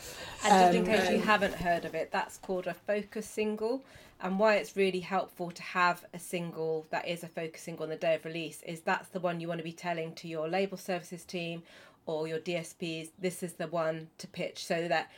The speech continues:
Speaker 1: they're not just talking about ten songs if you've got an album, but there's one that they can push forward for support, and that can really help.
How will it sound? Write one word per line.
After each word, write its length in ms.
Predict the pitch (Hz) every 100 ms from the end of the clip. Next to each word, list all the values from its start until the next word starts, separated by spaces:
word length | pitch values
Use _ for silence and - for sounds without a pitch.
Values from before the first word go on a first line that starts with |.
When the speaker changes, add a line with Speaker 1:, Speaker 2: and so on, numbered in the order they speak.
| - _
Speaker 1:
they're 160 | 190 180
not 160 | 185
just 180 | - 180
talking 360 | - 180 170 175
about 340 | 165 160 -
ten 320 | - 190 165
songs 480 | 165 - 165 160 156
if 100 | 165
you've 120 | 165
got 140 | 165 -
an 80 | 165
album, 360 | 160 156 156
but 140 | 156 -
there's 240 | 165 160
one 200 | 170 165
that 120 | 160
they 140 | - 156
can 160 | 170
push 280 | 160 180 -
forward 360 | - 170 160 156
for 140 | -
support, 520 | - 170 - 175 151 -
and 120 | 160
that 160 | 160 -
can 140 | 165
really 160 | 151 147
help. 320 | 156 143